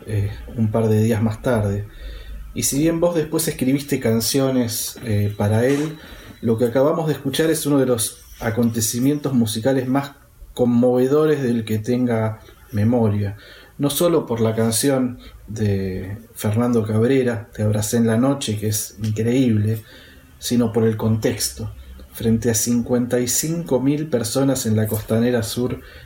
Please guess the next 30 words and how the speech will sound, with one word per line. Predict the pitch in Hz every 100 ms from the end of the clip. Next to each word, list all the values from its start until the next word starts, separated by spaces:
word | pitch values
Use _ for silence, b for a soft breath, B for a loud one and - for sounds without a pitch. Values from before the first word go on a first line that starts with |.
| B
de | 110
Buenos | 107 104 101 -
Aires. | 95 95 101 - - - B B B B B B B - - - -
¿Qué | 185
recordás | 185 180 147 156 156
de, | 139 120 113
de | 120 120 120
ese | 135 - 123
momento, | 110 107 104 101 98 110 107
de, | 101 101 101 104
de | 113
aquella | 110 147 143 131
velada? | 117 110 104 101 101 101
¿Y, | 135 - - -
y | 135
cómo | - 190 180
se | 143
les | 127 113
ocurrió | 110 113 117 120 113 107 B B B B -
hacer | 110 107 123 120 - -
esa | 131 127 - 117
versión | 113 107 - 120 123 123 B B B -
a | 117 107
capela | 110 - 113 107 107 104 - - - - - - - - - - -
de | 113 107
Te | 110
abracé | 110 107 -
en | 104
la | 104
noche? | 98 - -